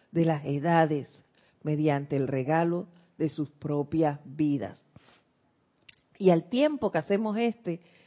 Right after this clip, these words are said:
este llamado a estos poderosos seres y nos envolvemos en esa radiación, los vamos conociendo a ellos,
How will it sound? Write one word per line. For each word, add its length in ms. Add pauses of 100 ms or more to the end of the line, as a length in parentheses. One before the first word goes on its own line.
(160)
este 380
llamado 840 (540)
a 100
estos 260
poderosos 720
seres 440 (320)
y 120
nos 160
envolvemos 680
en 120
esa 260
radiación, 840 (460)
los 160
vamos 300
conociendo 760
a 140
ellos, 380